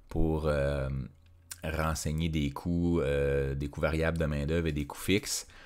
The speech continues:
mais, euh, il n'y a pas suffisamment de producteurs qui nous avaient donné des estimations, là, détaillées comme ça, ce qui, ce qui faisait en sorte que si, si, quand c'était pas décortiqué pour plusieurs, euh, fermes dans chaque échantillon, là, ben, ça devenait impossible de,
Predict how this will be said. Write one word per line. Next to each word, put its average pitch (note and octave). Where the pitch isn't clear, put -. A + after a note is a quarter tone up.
mais, E2
euh, C#2+
il C#2+
n'y C#2+
a C#2+
pas E2
suffisamment E2+
de E2+
producteurs E2+
qui -
nous D2+
avaient D2
donné D2+
des D2
estimations, D#2
là, D#2+
détaillées C#2+
comme C#2
ça, F2+
ce -
qui, -
ce -
qui -
faisait D#2
en C2+
sorte -
que D2+
si, -
si, -
quand E2
c'était D#2+
pas F2
décortiqué E2
pour -
plusieurs, D#2+
euh, C#2+
fermes F2
dans D#2
chaque E2
échantillon, E2
là, E2
ben, C#2+
ça D2
devenait D2+
impossible D2
de, C#2